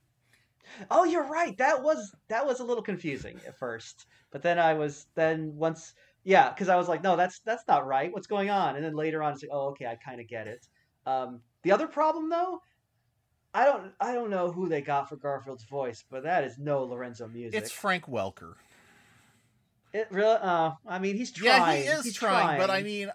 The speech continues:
Speaker 2: I don't think he, I don't think he's doing a better Garfield voice than anyone else could. I mean, he's just doing a kind of sad sack voice. You know, I could do a Garfield
Speaker 1: It
Speaker 2: voice as well as Frank Welker.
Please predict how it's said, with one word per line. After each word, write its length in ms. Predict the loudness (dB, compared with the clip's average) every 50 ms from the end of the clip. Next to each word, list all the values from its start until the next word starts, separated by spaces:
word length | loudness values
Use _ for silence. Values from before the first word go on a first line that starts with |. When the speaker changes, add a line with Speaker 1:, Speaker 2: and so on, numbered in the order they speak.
| -10 _ -4
Speaker 2:
I 160 | -4 -2 -2
don't 200 | -4 -6 -8 -8
think 260 | -8 -8 -8 -8 -10
he, 220 | -10 -12 -12 -12 _ _ _ -20 -20 _ _ -4
I 80 | -2 -2
don't 160 | -2 -4 -6
think 160 | -8 -8 -8
he's 220 | -8 -8 -8 -6
doing 260 | -6 -6 -6 -6 -6 -6
a 100 | -8 -6
better 280 | -4 -4 -4 -2 -4
Garfield 500 | -4 -4 -4 -4 -6 -6 -8 -8 -8 -6
voice 400 | -8 -6 -6 -6 -6 -8 -10 -14
than 520 | -10 -8 -6 -6 -6 -6 -8 -10 -12 -14 -18 _ _
anyone 360 | -8 -8 -6 -6 -6 -6 -4 -2
else 180 | -4 -4 -6
could. 220 | -8 -10 -6 -6 -4
I 80 | -4
mean, 220 | -4 -6 -8 -10 -12 -14 -20 -20 -20 _ _
he's 140 | -8 -8 0 2
just 240 | 2 2 2 -2
doing 280 | -4 -4 -2 -2 -2 -2
a 80 | -4 -4
kind 300 | -4 -4 -4 -2 -2 -2
of 300 | -4 -6 -10 -18 -20 _ _ -18
sad 420 | -10 -4 0 0 0 0 -2 -4
sack 360 | -8 -6 -4 -4 -4 -4 -8 -8
voice. 520 | -6 -4 -2 -2 -2 -4 -6 -10 -14 -10 -8
You 60 | -8
know, 120 | -8 -8 -12 -16 -20 -20 -10 _
I 160 | 2 2 2 2
could 220 | 2 0 -2 -2
do 180 | 0 0 0 0
a 60 | 0
Garfield 500 | -2 -2 -2 -2 -2 -4 -4 -6 -4 0
Speaker 1:
It 40 | 0 0
Speaker 2:
voice 200 | 0 0 -2 -8
as 120 | -10 -8
well 280 | -6 -6 -4 -4 -6 -6
as 80 | -10
Frank 320 | -12 -12 -10 -10 -10 -10 -12 -12 -12
Welker. 680 | -8 -6 -6 -6 -6 -8 -10 _ -18 -16 -14 -14 -16